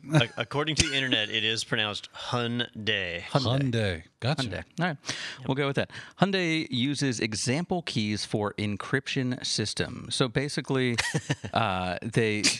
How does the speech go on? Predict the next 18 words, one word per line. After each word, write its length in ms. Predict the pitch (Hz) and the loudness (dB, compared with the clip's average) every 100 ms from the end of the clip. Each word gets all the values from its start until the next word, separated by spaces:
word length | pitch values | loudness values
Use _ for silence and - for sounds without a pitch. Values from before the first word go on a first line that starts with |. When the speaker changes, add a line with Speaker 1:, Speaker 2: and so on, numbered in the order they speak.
| - | 0
Speaker 3:
they 100 | 120 | 0
used 340 | 110 113 107 | 0 -2 0
a, 140 | 110 98 92 - | 0 0 -6 -2
a 260 | 101 92 90 107 - | 0 0 -4 -8 0
very 220 | 117 123 | 2 2
general 400 | 104 131 123 120 | 0 0 2 0
example, 640 | 113 101 117 120 - 95 101 | 0 2 4 2 2 0 2
and 160 | 113 104 | 2 2
then 80 | 101 | 2
it, 100 | - 82 | -2 -2
it, 180 | 98 - _ _ | -2 -4 _ _
it 140 | 101 87 | 0 2
shipped 340 | - 143 - | 2 2 0
with 140 | - - | -6 -4
that. 180 | - - - - | -6 -8 -16 -4
Is 80 | 107 | 0
that 100 | |
Speaker 2:
Yeah, 60 | 101 | 2